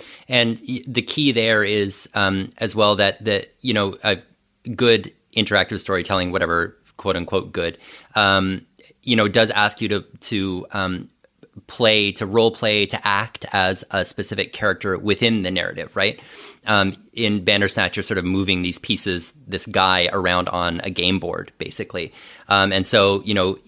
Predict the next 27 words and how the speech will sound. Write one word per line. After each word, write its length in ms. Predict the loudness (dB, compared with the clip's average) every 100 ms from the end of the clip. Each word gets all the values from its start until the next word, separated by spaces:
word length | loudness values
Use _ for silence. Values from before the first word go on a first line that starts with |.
| -12
it's 160 | -10 0
not 200 | 0 2
you 200 | 4 4
killing 280 | 4 0 0
your 80 |
father, 280 | 0 0 0
it's 160 | -2 -2
you 160 | -2 0
asking 420 | -2 -4 -6 -6
him 420 | 0 2 2 -4 _ -6
or 160 | -6
making 500 | -4 0 0 0 -8
him 300 | -8 -12 -12 -10
kill 180 | -8 -6
his 160 | -6
father, 380 | -4 -4 -4 -8 -12 -20 -4
uh, 160 | 2 4
which 260 | 4 0 0
adds 260 | 0 0 -2
another 720 | -2 2 2 2 2 2 -2 _
layer 320 | 0 2 2
of, 80 | 0
like, 200 | -2 -2
really 540 | -4 -2 -2 -2 -6 -4
uncomfortable 880 | -4 -4 -8 -4 -2 0 2 0 0
<laughs> 40 |
indirection. 640 | -2 0 0 -2 -2 -4